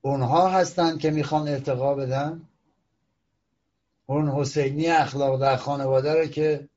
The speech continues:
یادتون هست دیگه، معرف حضورتون هست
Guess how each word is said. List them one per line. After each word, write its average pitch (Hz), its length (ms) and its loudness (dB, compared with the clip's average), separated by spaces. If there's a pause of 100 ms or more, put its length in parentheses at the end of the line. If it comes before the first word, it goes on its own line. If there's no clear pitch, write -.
(160)
یادتون 139 440 0
هست 165 340 0
دیگه، 120 240 -4
معرف 123 460 -2
حضورتون 143 600 -4
هست 131 420 -6